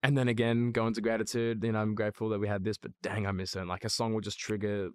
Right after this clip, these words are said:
I don't know, the funeral or memory of them. Yeah, it's interesting how, like, we can think about a person that's no longer with us and, and smile and, and be warmed by it and be grateful, and then sometimes just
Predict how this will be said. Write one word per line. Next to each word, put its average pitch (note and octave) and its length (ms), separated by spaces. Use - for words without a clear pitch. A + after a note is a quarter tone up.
I G#2+ 100
don't G2 100
know, G2 260
the G#2 80
funeral G2+ 540
or F2+ 80
memory F2+ 840
of G2+ 80
them. F2 420
Yeah, G2 220
it's E2+ 400
interesting G#2+ 420
how, F#2 220
like, E2+ 420
we G2 80
can F#2+ 140
think G2+ 160
about F#2 220
a F2+ 40
person F#2 340
that's F2+ 140
no G2+ 80
longer F2+ 220
with E2+ 260
us E2+ 220
and, E2+ 240
and F2+ 160
smile F2+ 580
and, D2+ 200
and F#2+ 100
be F#2+ 100
warmed F#2+ 400
by F2 240
it F2+ 260
and G#2 80
be F#2+ 120
grateful, F2+ 460
and F2+ 100
then F#2 100
sometimes F2+ 500
just - 300